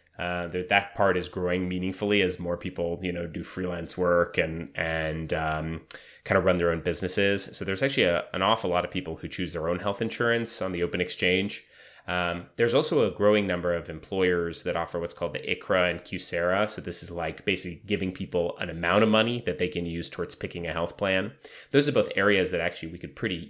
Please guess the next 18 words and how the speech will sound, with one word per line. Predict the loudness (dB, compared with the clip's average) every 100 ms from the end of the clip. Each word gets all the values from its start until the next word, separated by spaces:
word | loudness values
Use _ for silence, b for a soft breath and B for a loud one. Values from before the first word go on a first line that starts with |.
| -6
easily | -4 -6 -8
kind | -8 -8
of | -6
slot | -6 -2 0 4
in | 6
and | 6
say, | 2 -2
"Hey, | 0
we'll | 0 2 2
help | 0
you | -2
choose | -6 -6 -6
a |
better | -4 -4 0
health | 0 0
plan," | -8 -10 -14 B B B 2
right? | 4 4 0 B B B
Um, | 0 2 2 -2